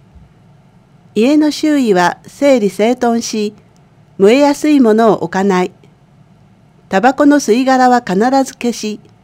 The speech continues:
絶対に投げ捨てない。強風時や乾燥時は、焚き火、火入れ、野焼きをしない。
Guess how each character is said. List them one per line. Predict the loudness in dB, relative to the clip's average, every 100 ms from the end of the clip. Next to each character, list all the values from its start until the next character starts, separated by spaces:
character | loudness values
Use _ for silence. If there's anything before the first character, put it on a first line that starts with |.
| _ _ -4
絶 | 0 0 0
対 | 0 4
に | 4
投 | 2
げ | 0 -2
捨 |
て | -2 -2
な | 0 -2
い。 | -6 _ _ _ _ _ _ _ _ _ _ _ _ _ -20 _ _ _ _ _ _ _ -6
強 | 0 0
風 | 0 -4
時 | -4 0
や | 0 -2 -4
乾 | -4 -2
燥 | -2 -4
時 | 0
は、 | 0 0 -2 -14 _ _ -6
焚 | -6
き | -4 -6
火、 | -6 -8 -14 _ _ _
火 | -4 -2
入 |
れ、 | 0 0 -2 -8 _ -2
野 | 0
焼 | 0 -2
き | -4
を | -4
し | -4 -2
な | 0
い。 | -2